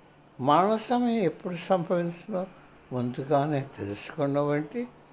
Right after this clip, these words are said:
ఎన్నో వివిధ జీవనాంశాలతో యోగ సాంప్రదాయం మంత్రాలను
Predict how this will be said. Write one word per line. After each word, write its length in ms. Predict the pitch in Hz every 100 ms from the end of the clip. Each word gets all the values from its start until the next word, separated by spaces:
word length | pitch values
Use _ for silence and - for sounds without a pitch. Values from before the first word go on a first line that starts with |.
| - - -
ఎన్నో 460 | 151 165 208 247 262
వివిధ 520 | 240 160 147 180 180 233 226 - - - - -
జీవనాంశాలతో 1080 | 135 147 156 160 151 - 151 127 127 - 165 170 - - - - - -
యోగ 280 | 120 139 160
సాంప్రదాయం 1080 | - 156 135 135 131 139 131 127 127 131 175 - - - - -
మంత్రాలను 800 | 123 123 123 123 117 110 127 247